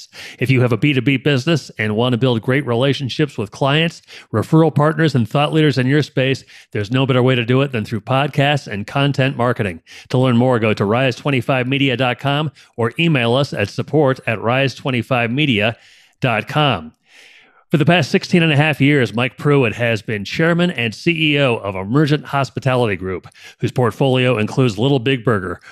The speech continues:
Burgers Grilled Right, American Burger Company, Pizza Rev, and Hooters.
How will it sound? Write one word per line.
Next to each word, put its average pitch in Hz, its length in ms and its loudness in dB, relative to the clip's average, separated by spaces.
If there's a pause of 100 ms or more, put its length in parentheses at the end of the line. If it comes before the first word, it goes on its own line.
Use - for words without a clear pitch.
(180)
Burgers 135 380 2
Grilled 139 280 2
Right, 139 340 2 (200)
American 127 520 0
Burger 143 260 0
Company, 143 640 -2
Pizza 156 300 0
Rev, 147 480 2
and 101 220 -2
Hooters. 101 560 0